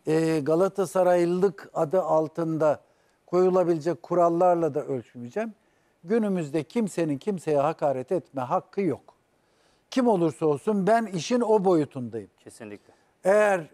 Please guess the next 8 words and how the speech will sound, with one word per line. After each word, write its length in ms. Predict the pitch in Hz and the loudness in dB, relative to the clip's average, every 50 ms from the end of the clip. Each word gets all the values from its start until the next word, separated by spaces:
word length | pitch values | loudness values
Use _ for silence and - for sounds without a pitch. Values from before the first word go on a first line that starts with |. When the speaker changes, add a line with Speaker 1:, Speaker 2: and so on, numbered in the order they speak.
| _ _ _ _ _ _ - | _ _ _ _ _ _ -6
Speaker 1:
e, 380 | 165 160 165 165 165 160 160 151 - | -2 0 0 0 0 -2 -4 -6 -6
benim 460 | 147 143 190 214 220 247 226 208 180 | 0 2 2 4 4 2 0 2 2
başkanım 580 | 185 196 208 - - - 214 214 208 214 208 208 | 2 2 0 -2 -2 -2 0 0 0 0 0 0
olabilir, 760 | 208 196 208 202 185 202 190 214 208 202 - 180 180 185 196 | 2 2 2 0 2 2 2 2 2 2 0 0 2 2 2
amirim 380 | 202 196 202 202 202 214 202 | 2 2 2 2 2 2 2
olabilir, 520 | 202 202 196 202 202 185 196 190 202 202 190 | 0 0 0 0 -2 -2 -2 0 0 0 0
işverenim 800 | 190 202 214 196 - - - 185 214 202 196 196 196 202 202 202 | -2 -6 -10 -8 -8 -6 -2 0 0 2 2 2 0 0 -2 -2
olabilir, 540 | 196 185 196 196 180 190 180 196 196 - | 0 0 0 0 0 0 -2 -2 -4 -4